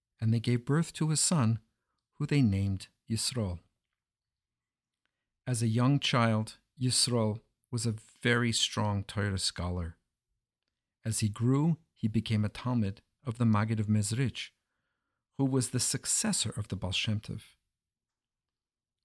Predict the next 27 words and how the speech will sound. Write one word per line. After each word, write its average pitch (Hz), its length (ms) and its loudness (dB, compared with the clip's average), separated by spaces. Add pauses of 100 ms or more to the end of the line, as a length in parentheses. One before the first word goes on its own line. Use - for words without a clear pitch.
When 98 120 -2
Rabbi 107 260 0
Yisrael 117 460 2
accepted 117 480 -2
the 110 80 -4
position 117 640 2
of 98 120 -6
Maggid 110 440 0
in 110 100 0
Koznitz, 120 720 -2 (680)
his 120 200 0
fame 135 360 4
as 113 120 0
a 101 60 -4
Talmid 120 440 -2
Chacham 110 400 -2 (500)
and 110 140 0
a 104 60 0
Baal 95 260 0
Moifes 104 800 0 (100)
spread - 760 -2 (120)
throughout 120 420 -4
the 120 80 -4
country, - 540 -4 (520)
and 110 220 2
many 135 260 4
people - 520 -10